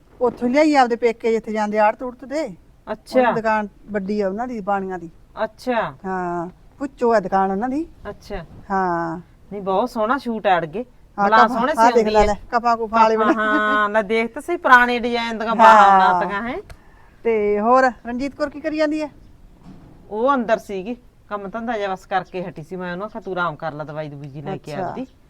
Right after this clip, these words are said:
Speaker 1: ਮੈਂ ਆਖਿਆ, "ਕਈ ਦਿਨ ਹੋ ਗਏ, ਜਾਇਆ ਨਹੀਂ ਗਿਆ, ਚੱਲ ਹੁਣ ਤਾਂ ਭਾਈ ਕਰਮੋਂ ਆਪੇ ਕੰਮ ਕਰ ਲੂਗੀ।" ਮੈਂ ਕਿਹਾ, "ਮੈਂ ਗੇੜਾ ਮਾਰਿਆ ਵਾਂ।"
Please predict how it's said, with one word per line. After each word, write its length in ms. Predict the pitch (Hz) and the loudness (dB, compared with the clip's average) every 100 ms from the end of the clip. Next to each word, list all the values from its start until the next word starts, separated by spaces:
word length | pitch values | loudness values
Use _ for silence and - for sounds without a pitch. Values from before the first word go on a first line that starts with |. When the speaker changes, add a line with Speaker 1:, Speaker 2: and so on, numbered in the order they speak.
| _ _ _ _ 294 | _ _ _ _ 0
Speaker 1:
ਮੈਂ 200 | 320 320 | 2 2
ਆਖਿਆ, 160 | 320 | 0
"ਕਈ 220 | 294 285 | 2 2
ਦਿਨ 120 | 277 269 | 2 -2
ਹੋ 180 | 254 | -4
ਗਏ, 120 | 240 220 | -2 0
ਜਾਇਆ 300 | 220 214 208 | 2 2 0
ਨਹੀਂ 140 | 208 | -4
ਗਿਆ, 120 | 226 | -6
ਚੱਲ 200 | 233 240 | -4 -4
ਹੁਣ 160 | 240 240 | -4 -6
ਤਾਂ 140 | 233 | -4
ਭਾਈ 140 | 262 277 | -4 -2
ਕਰਮੋਂ 320 | 254 233 226 | -4 -2 -2
ਆਪੇ 240 | 214 277 | -2 -2
ਕੰਮ 220 | 269 226 | -4 -4
ਕਰ 180 | 214 196 | -4 -4
ਲੂਗੀ।" 240 | 190 190 196 | -4 -8 -8
ਮੈਂ 80 | |
ਕਿਹਾ, 120 | 208 214 | -8 -6
"ਮੈਂ 100 | 202 | -6
ਗੇੜਾ 240 | 208 196 | -4 -4
ਮਾਰਿਆ 340 | 190 175 175 | -4 -6 -8
ਵਾਂ।" 120 | 160 | -14